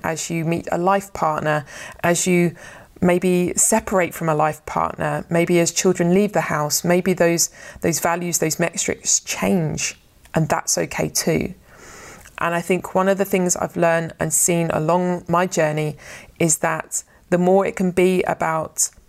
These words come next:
something else, something bigger, it will get you, yes, potentially more income, more revenue, and more value put out there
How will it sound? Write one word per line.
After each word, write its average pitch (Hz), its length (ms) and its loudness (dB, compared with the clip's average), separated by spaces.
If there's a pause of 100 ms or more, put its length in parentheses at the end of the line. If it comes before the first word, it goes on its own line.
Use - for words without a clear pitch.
(160)
something 185 460 0
else, 160 240 2
something 185 400 2
bigger, 165 480 2 (680)
it - 180 0
will 170 140 -2
get 180 320 -2
you, 165 400 -2 (760)
yes, - 540 2
potentially 190 520 -2
more 180 240 4
income, 170 540 0 (100)
more 185 220 4
revenue, 160 580 -2 (380)
and 165 200 -2
more 175 120 4
value 180 360 -2
put - 280 -4
out 180 240 -2
there 156 300 0